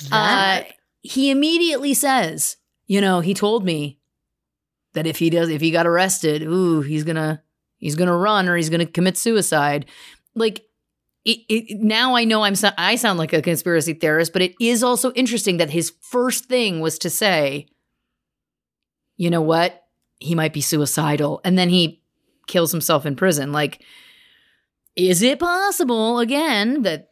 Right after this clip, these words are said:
Speaker 2: a very high-powered organized crime, you know, could have had something to do with that? I think it could. The detail of a, a note that's in a,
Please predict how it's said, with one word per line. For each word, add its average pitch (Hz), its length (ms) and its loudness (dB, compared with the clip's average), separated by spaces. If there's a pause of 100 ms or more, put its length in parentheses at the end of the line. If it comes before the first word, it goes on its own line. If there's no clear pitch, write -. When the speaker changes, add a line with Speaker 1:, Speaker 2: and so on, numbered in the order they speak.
(100)
Speaker 2:
a 165 500 -4
very 175 360 0
high-powered 214 580 0
organized 240 540 0
crime, 269 580 2 (180)
you 240 200 0
know, 226 340 0 (960)
could 190 260 0
have 190 240 2
had 208 240 2
something 233 320 0
to 254 60 -2
do 277 140 0
with 330 160 0
that? 165 240 -4
I 151 100 -6
think 143 240 -4
it 220 120 -8
could. 285 340 2 (180)
The 190 160 0
detail 220 560 0
of 226 100 0
a, 214 220 0
a 202 100 2
note 208 440 0
that's 190 160 0
in 196 100 0
a, 190 240 -4